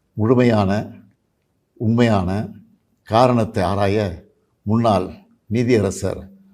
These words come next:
அருணா ஜெகதீசன் அவர்கள் தலைமையில ஒரு நபர் விசாரணை ஆணையம் அமைக்கப்பட்டிருக்கு. ஆணையத்தோட அறிக்கை அடிப்படையில அரசோட அடுத்த கட்ட நடவடிக்கையில் இருக்கும்னு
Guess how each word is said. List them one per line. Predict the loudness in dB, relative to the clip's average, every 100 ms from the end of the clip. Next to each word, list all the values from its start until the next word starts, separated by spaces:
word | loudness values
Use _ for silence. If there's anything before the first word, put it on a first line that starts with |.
| _ -4
அருணா | 0 4 2 2
ஜெகதீசன் | 0 2 0 -2
அவர்கள் | -4 -6 -6 -4
தலைமையில | -2 -2 -4 -6 -6 -14 _ _ _ _
ஒரு | 0 2
நபர் | 2 2 0 -4
விசாரணை | -4 0 0 0 -4
ஆணையம் | -2 -2 -4 -6 -14 _ _ -6
அமைக்கப்பட்டிருக்கு. | -6 -6 -8 -10 -16 -14 -14 -16 _ _ _ _ _ 2
ஆணையத்தோட | 4 4 2 2 2
அறிக்கை | 2 0 -2 -2
அடிப்படையில | -2 -6 -4 -2 -2 -2 -2 -4 -6 -8 -14 _ _ _ _ -2
அரசோட | 4 6 6 4 6 2 0 -10 _ _ _
அடுத்த | 0 2 2
கட்ட | 2 2 2
நடவடிக்கையில் | 0 0 -2 -4 -6
இருக்கும்னு | -4 -6 -4 -4 -6